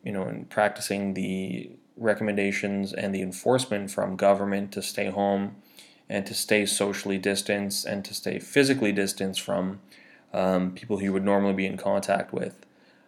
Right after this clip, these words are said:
Um, people are really following the rules and, you know, subscribing to the regulations,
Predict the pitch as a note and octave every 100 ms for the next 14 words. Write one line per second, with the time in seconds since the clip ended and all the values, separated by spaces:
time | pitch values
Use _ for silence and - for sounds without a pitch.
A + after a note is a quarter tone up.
0 | - G2 F#2+ F#2 B2+ C3+ A2+ A2 A2+ A2
1 | G#2+ G2+ G2+ G2 G2 - - - G2+ A2
2 | G#2+ G#2 G2 - - G2+ - G2 G2 -
3 | - - G2+ - - G#2 - - A2 A2
4 | G2 G2+ G#2 G#2 G2+ G2 G2+ F#2+